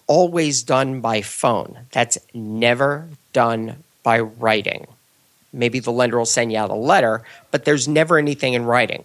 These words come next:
There's never, you never sign anything. They don't co-sign it to change the terms of the agreement. In so many of these private student loan promissory notes, there is a clause that says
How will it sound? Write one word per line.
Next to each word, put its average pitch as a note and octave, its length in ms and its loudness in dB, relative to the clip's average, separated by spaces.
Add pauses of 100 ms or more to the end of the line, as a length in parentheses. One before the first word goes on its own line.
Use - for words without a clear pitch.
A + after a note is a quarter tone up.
(100)
There's G#2+ 200 -10
never, A#2+ 180 -6
you B2 280 -8
never B2 200 2
sign A2+ 300 0
anything. A2+ 460 -4
They A2+ 100 -6
don't A#2+ 220 -2
co-sign A2+ 600 0
it A2 180 0 (300)
to D#3 100 -4
change C#3+ 400 0
the C#3 120 -10
terms A#2 380 -8
of G#2 120 -14
the A2 160 -4
agreement. C#3+ 580 -2 (460)
In C#3 160 0
so - 420 4
many E3 260 2
of C#3 100 -4
these B2+ 220 -4
private C3+ 520 -2
student C3 320 -8
loan A#2+ 200 -4
promissory D#3 640 -2
notes, G#2+ 320 -4 (280)
there C3+ 300 0
is C#3 320 0
a - 60 -8
clause F3+ 540 0
that C3+ 180 -8
says A#2 320 0